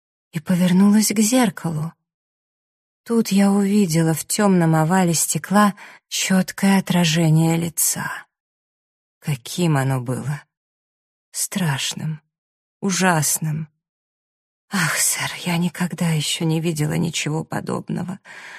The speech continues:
Багровое лицо, свирепое лицо. Как мне хотелось бы забыть блуждающие, налитые кровью глаза,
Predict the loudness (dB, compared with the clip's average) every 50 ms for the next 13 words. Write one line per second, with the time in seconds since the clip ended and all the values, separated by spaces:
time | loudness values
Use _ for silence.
0 | -20 -20 -20 _ _ _ _ _ _ -2 -2 0 2 2 2 2 2 2 2 2
1 | 2 0 -2 -2 -2 -4 -4 -4 -6 -6 -6 -8 -10 _ -20 -20 -16 -6 -6 -2
2 | 2 2 4 4 4 2 2 2 0 2 2 2 -2 -2 -4 -4 -4 -4 -4 -6
3 | -10 -10 -14 -20 -20 -20 _ _ _ _ _ _ _ _ _ -14 -12 -4 2 2
4 | 2 4 2 0 0 2 2 2 2 2 2 2 2 2 2 2 0 2 4 2
5 | 2 4 2 2 2 2 2 2 4 4 6 4 4 2 0 0 2 4 4 6
6 | 6 4 2 2 2 0 0 2 2 2 2 2 2 0 0 2 2 2 2 2
7 | 0 0 0 -2 -2 -4